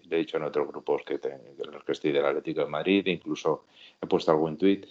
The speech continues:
eh, para mí, el, la, el recibimiento a Griezmann va a ser de indiferencia. Y esa indiferencia se transformará en, en una cosa u otra según va el devenir del,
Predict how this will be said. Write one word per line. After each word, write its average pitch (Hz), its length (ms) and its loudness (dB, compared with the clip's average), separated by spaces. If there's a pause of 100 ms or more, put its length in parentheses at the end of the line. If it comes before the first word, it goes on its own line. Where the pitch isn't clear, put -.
(580)
eh, 95 480 6
para 95 220 8
mí, 110 500 2
el, 82 720 -2
la, 76 460 -2
el - 60 -8
recibimiento 92 920 2
a 101 280 4
Griezmann 104 500 0 (100)
va 87 80 2
a - 20 -6
ser 90 300 4
de 101 120 6
indiferencia. 82 920 0 (720)
Y 110 120 10
esa 110 160 4
indiferencia 117 1040 4
se 87 260 -2
transformará 82 1000 2
en, 80 640 0 (400)
en 85 160 0
una 104 300 2
cosa 104 260 6
u 95 120 8
otra 104 260 6
según 90 300 0
va 85 260 4
el 78 240 -2
devenir 76 400 -2
del, 69 260 -2